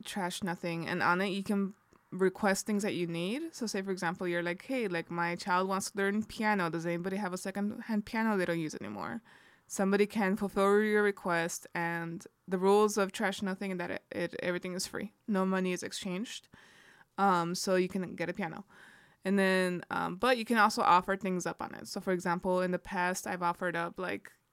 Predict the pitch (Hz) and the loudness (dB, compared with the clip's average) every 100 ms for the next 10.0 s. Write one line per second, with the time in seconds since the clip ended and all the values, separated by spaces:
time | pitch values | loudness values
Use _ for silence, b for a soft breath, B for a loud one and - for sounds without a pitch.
0 | - 202 202 190 185 190 185 190 190 190 | -8 -4 -2 0 0 2 2 4 4 4
1 | 190 185 - - 202 220 240 226 196 190 | 2 -2 -6 -4 -2 0 2 2 2 0
2 | 180 170 165 170 185 165 180 180 175 - | 0 2 6 6 4 -2 -2 0 -2 -2
3 | 175 170 165 160 165 175 - 175 202 214 | -2 -2 -2 -4 -4 -6 -4 0 0 2
4 | 214 202 196 190 190 185 185 190 160 160 | 2 2 2 2 0 -2 -4 -6 -4 -4
5 | 185 165 165 170 175 180 _ b b b | -4 -8 -4 -4 -4 -6 _ b b b
6 | b b - 175 170 170 - 170 165 170 | b b -4 0 2 0 0 0 0 -2
7 | - 202 196 196 - 190 185 196 196 170 | 0 2 2 0 -2 0 0 -2 -2 -4
8 | 185 170 175 175 214 247 - - 175 165 | -4 -4 -4 -4 -2 -2 -6 -8 -4 -2
9 | 165 160 - - 180 175 190 202 240 - | -4 -4 -8 -8 -10 -8 -6 -2 -2 -4